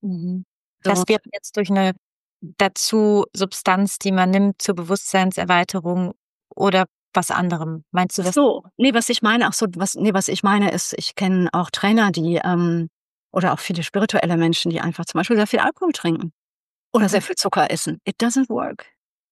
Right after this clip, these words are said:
Speaker 2: Ja,
Speaker 1: Mhm.
Speaker 2: dann es, es, du ha-, kennst das Prinzip, du kannst es vielleicht hier und da für dich anwenden, aber du kommst nicht aus dem Käfig raus, aus, von der Prägung, die du hast. Ja, und das,
Speaker 1: Ja.
Speaker 2: und das finde ich so schmerzhaft. So, und das,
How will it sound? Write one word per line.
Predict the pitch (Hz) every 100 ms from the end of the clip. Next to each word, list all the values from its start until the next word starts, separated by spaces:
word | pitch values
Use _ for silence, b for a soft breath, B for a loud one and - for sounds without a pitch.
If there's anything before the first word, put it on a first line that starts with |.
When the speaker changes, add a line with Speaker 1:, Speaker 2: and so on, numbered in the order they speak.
| _ -
Speaker 2:
Ja, | 226
Speaker 1:
Mhm. |
Speaker 2:
dann | 233 214 196
es, | 202 -
es, | 208 - 190
du | 220
ha-, | 208
kennst | - 254 -
das | 247
Prinzip, | - 220 - 277 269 - -
du |
kannst | - 233 214
es | -
vielleicht | 208 -
hier | 254 240
und | 208
da | 220
für | -
dich | 202 -
anwenden, | 208 226 214 185
aber | 202 196
du | 202
kommst | - 254 285 -
nicht | 233 -
aus | 214 -
dem | -
Käfig | - 226 - 190 -
raus, | 175 185 214 - _ _ _ _ _ _ _ _ _ _ _ _
aus, | 196 202 -
von | 226 214
der |
Prägung, | 202 - 262 208 170
die | 156
du | 160 147
hast. | 165 - - - _ _ _ _ _ _ -
Ja, | 202
und | 196
das, | 190
Speaker 1:
Ja. | 190 _ _
Speaker 2:
und | 208
das | 208 -
finde | 247
ich | 226
so | 247
schmerzhaft. | - 220 294 - 151 - -
So, | 165 190 -
und | 196 - _ _ _ -
das, | 196 -